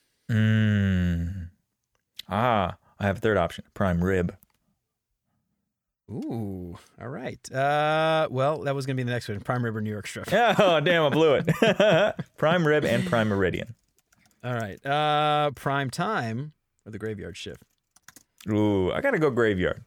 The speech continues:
Speaker 1: Sounds like fun. You meet the weirder
Speaker 2: All
Speaker 1: people
Speaker 2: right.
Speaker 1: that way.
Speaker 2: All right, Derek, last but not least, we've got some questions now, uh, that we asked our good buddy Doc Norton, but I got an extra special one that I came up with after <laughs> he came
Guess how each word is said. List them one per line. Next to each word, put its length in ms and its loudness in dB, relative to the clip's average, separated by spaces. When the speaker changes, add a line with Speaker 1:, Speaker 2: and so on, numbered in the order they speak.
Speaker 1:
Sounds 160 0
like 140 -2
fun. 180 -8
You 80 -4
meet 100 0
the 80 0
weirder 220 2
Speaker 2:
All 80 -4
Speaker 1:
people 240 -4
Speaker 2:
right. 100 -4
Speaker 1:
that 80 -12
way. 140 -12
Speaker 2:
All 80 -12
right, 240 -14
Derek, 380 -10
last 400 -6
but 100 -12
not 260 -8
least, 440 -12
we've 160 -10
got 360 -6
some 420 -12
questions 520 -8
now, 500 -6
uh, 640 -4
that 360 -4
we 300 -6
asked 300 -8
our 80 -6
good 160 -8
buddy 180 -8
Doc 320 -8
Norton, 480 -8
but 140 -14
I 80 -10
got 160 -8
an 100 -8
extra 220 -10
special 340 -8
one 80 -10
that 120 -12
I 40 -12
came 240 -10
up 80 -12
with 140 -12
after 340 -8
<laughs> 0 -
he 220 -6
came 240 -8